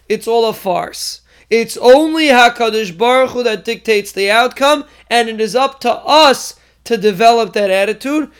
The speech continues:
and when we feel that attitude, HaKadosh Baruch Hu sends us Yeshuas. And therefore, after Klal Yisrael fought the battle,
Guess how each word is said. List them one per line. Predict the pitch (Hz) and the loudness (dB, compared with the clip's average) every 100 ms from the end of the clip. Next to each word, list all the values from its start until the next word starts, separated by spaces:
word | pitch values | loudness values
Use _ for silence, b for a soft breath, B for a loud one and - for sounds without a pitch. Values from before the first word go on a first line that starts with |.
| b | b
and | 202 | -6
when | 202 196 | -6 -6
we | 202 | -8
feel | - 254 359 | -6 -4 -2
that | 302 262 | 2 4
attitude, | 226 220 220 233 226 220 b b | 4 4 0 -2 -2 -4 b b
HaKadosh | 214 220 220 208 185 | -2 -2 -2 -4 -4
Baruch | 170 208 208 | -2 -2 -2
Hu | 190 180 | -6 -8
sends | 185 180 175 | -6 -6 -6
us | 165 - | -10 -10
Yeshuas. | 160 - - - - - _ _ _ _ _ b b b | -12 -12 -14 -12 -12 -12 _ _ _ _ _ b b b
And | 233 233 202 | -2 0 -2
therefore, | 240 302 294 254 240 - - | -2 -2 -2 0 0 0 2
after | 262 294 - 262 | 2 2 -2 -8
Klal | - - 240 262 | -8 -2 2 2
Yisrael | 269 247 - 240 220 | 2 -4 -4 -4 -4
fought | 220 226 240 233 | -4 -2 -2 -4
the | |
battle, | 196 202 190 165 | -4 -2 -2 -4